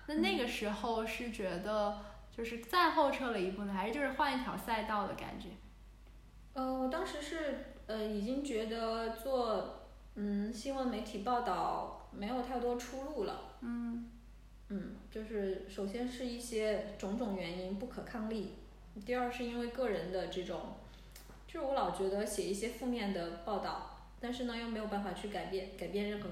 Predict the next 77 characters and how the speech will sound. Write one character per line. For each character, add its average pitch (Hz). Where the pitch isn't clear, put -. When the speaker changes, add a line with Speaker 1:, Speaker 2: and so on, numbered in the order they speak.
Speaker 2:
不 247
是 294
负 -
面 240
报 202
道 -
吧， 180
就 214
是 247
监 277
督 277
报 247
道， 180
你 196
没 233
有 262
办 254
法 233
改 220
变 185
现 214
实， 208
你 196
觉 185
得 208
你 226
写 208
的 180
东 208
西 202
是 202
特 240
别 226
无 202
力 247
的， 170
你 254
以 247
为 220
有 202
那 185
些 202
阅 233
读 196
量 185
就 185
完 160
了， 170
但 202
是 220
它 233
其 226
实 208
都 214
是 220
一 214
些 214
特 208
别 185
空 220
泛 214
的 175
一 175
些 185
数 196
字， 190
Speaker 1:
嗯。 -
Speaker 2:
没 226
有 254
办 233
法 220
改 208
变 190
任 196
何 180
现 175
状。 170